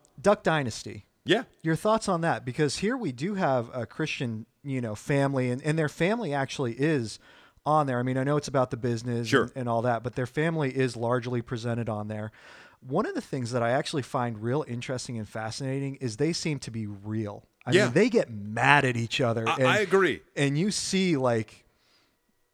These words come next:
Speaker 1: you know, no, my, my brother, he's, he's my brother, and he's ticking me off, and I'm ready to deck him. <laughs>
Speaker 2: Right, right.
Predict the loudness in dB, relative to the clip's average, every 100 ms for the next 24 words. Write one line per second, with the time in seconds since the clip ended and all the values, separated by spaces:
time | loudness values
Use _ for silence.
0 | -4 -2 0 -2 -6 -6 -4 -4 -4 -6
1 | -4 -6 -6 -4 0 0 0 0 -4 -6
2 | -16 _ -12 -2 -2 2 2 2 2 2
3 | 2 -2 -2 2 2 4 2 4 6 6
4 | 4 2 4 4 2 0 -4 _ 2 2
5 | 2 -2 0 -2 4 4 4 -4 _ -20
6 | -6 2 2 2